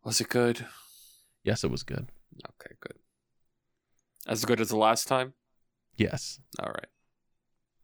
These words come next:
Speaker 2: Better than the actual regular spicy chicken sandwich somehow. I, I don't even know if it's the same, like,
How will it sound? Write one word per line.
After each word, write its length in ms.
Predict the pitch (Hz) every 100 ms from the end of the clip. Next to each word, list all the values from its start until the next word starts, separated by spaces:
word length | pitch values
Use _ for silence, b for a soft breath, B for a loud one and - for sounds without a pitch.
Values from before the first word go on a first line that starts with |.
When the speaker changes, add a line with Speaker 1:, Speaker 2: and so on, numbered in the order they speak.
| _ _
Speaker 2:
Better 260 | 107 127 135
than 160 | 135
the 140 | 120 107
actual 480 | 110 - 123 107
regular 380 | 101 95 101 95
spicy 400 | - - 107 107
chicken 240 | 101 98 101
sandwich 400 | - 95 95 -
somehow. 460 | 101 98 98 98 -
I, 260 | 120 123 131
I 80 | 135
don't 180 | 147 185
even 180 | 175 170
know 100 | 160
if 100 | 156
it's 120 | 123
the 120 | 127
same, 440 | 135 - 143 143 139
like, 380 | 117 110 -